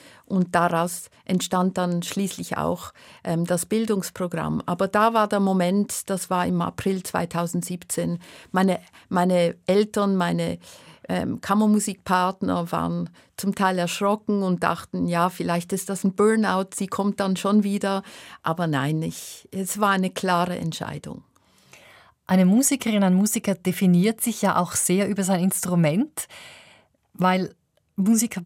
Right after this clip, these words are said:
Speaker 2: zu sein bedeutet ja viel mehr als nur einen Beruf ausüben. Wie, wie war das bei Ihnen? Also konnten Sie das einfach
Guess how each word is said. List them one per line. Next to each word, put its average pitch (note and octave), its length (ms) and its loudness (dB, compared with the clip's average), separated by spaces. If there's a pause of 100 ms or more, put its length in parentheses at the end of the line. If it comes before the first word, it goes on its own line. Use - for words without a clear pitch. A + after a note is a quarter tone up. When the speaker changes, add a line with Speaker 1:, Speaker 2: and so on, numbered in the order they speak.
Speaker 2:
zu - 120 -2
sein F#3 360 2
bedeutet E3+ 380 0
ja E3+ 60 2
viel G3+ 240 2
mehr F3+ 280 6
als D#3 180 -2
nur F3+ 160 2
einen E3+ 240 2
Beruf F3 480 -2
ausüben. E3 840 -2
Wie, - 200 -10
wie F3+ 220 -6
war G3 140 4
das C4+ 200 -2
bei G3 140 2
Ihnen? F3 300 2
Also D#3 180 0
konnten F#3 220 -2
Sie G#3 100 -2
das F#3+ 180 -4
einfach F3+ 340 -2